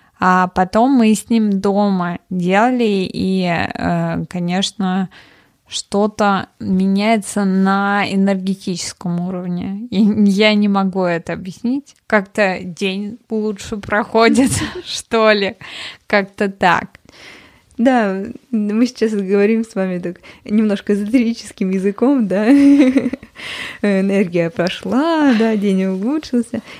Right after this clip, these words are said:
Speaker 2: М, всё, может быть, конечно, это и эффект плацебо. Может быть, это просто, как и любые упражнения, они настраивают нас на новый день, особенно если с утра делаешь. Да,
Speaker 1: Вообще
Speaker 2: может,
Speaker 1: да.
Speaker 2: <laughs> может
Speaker 1: Вообще
Speaker 2: быть, там
Speaker 1: да.
Speaker 2: нет ничего такого
Speaker 1: Может быть, и вы
Speaker 2: суперволшебного.
Speaker 1: и правы.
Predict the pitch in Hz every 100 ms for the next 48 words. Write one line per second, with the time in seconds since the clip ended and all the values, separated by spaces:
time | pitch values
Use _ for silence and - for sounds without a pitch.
0 | - 196 196 180 - - 214 262 302 -
1 | 240 294 233 247 220 208 302 247 214 220
2 | 208 208 190 - 226 - 185 185 202 165
3 | 160 180 202 175 175 180 175 175 - -
4 | 165 185 190 - 175 175 - 165 165 180
5 | 151 - 170 180 180 - 160 160 151 -
6 | 185 - 202 185 151 151 185 180 - 165
7 | 190 185 170 262 320 - 202 170 165 175
8 | 180 214 196 165 160 156 165 - - _
9 | _ _ _ _ _ - - - 233 202
10 | 214 208 190 285 240 185 175 - 226 214
11 | 220 254 226 214 220 214 240 226 220 226
12 | 202 196 196 190 190 208 208 208 180 226
13 | 202 233 240 226 247 269 294 247 233 233
14 | 240